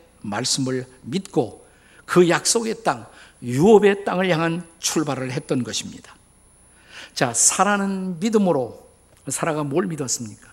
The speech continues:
하나님이 이 부부에게, 아브라함 부부에게 자손을 약속했음에도 불구하고 아브라함이 백 살이 가까우는데 소식이 없어요. 이제 그쯤 되면 모든 것을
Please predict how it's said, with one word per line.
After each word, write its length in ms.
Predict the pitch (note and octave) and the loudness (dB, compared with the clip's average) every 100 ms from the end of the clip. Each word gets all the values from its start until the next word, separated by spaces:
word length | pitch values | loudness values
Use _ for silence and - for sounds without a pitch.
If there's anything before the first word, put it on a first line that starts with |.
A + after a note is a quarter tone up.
| _ _ _ _ _ _ - | _ _ _ _ _ _ -20
하나님이 500 | - D3+ D3+ D3+ D3+ D#3+ | -2 2 4 2 -2 -4
이 160 | F#3+ | -6
부부에게, 520 | G3 F3+ G3+ B2+ A2+ | -4 -2 -2 -2 -4
아브라함 420 | A#2 C3 D#3 C#3+ C#3 | -8 -2 0 -2 -4
부부에게 680 | C3 C3 B2 A#2+ B2 B2 - - - _ | -6 -4 -4 -6 -8 -10 -16 -20 -20 _
자손을 480 | - D#3 E3 E3 E3 | 0 2 2 0 0
약속했음에도 720 | F3+ - A3 G#3+ F#3 G#3 F3 | 0 0 -4 -2 -4 -4 -6
불구하고 680 | E3+ E3 D3 C#3+ B2+ C3 C3 - - - | -4 -6 -2 -4 -4 -10 -12 -18 -20 -4
아브라함이 540 | C#3+ E3 C#3+ C#3 C3+ | 0 2 0 0 -2
백 220 | - C#3+ | -4 -4
살이 280 | - E3 F3 | -2 0 -2
가까우는데 600 | E3 C#3 D#3+ C3 B2+ B2 | -2 -6 -4 -2 -4 -4
소식이 400 | - C3+ - D3 | -2 -2 -4 -8
없어요. 320 | C3 - - - _ _ _ _ _ _ _ _ _ | -10 -12 -16 -20 _ _ _ _ _ _ _ _ _
이제 100 | B2+ | -8
그쯤 380 | - C#3 B3 G3+ | -6 0 0 0
되면 440 | F3+ D#3+ D#3 E3 - - - _ _ | 0 -2 -4 -8 -16 -20 -20 _ _
모든 360 | A#2 A#2+ E3 D3 | -6 0 2 4
것을 440 | D3+ - C#3+ C3+ | 2 0 -4 -6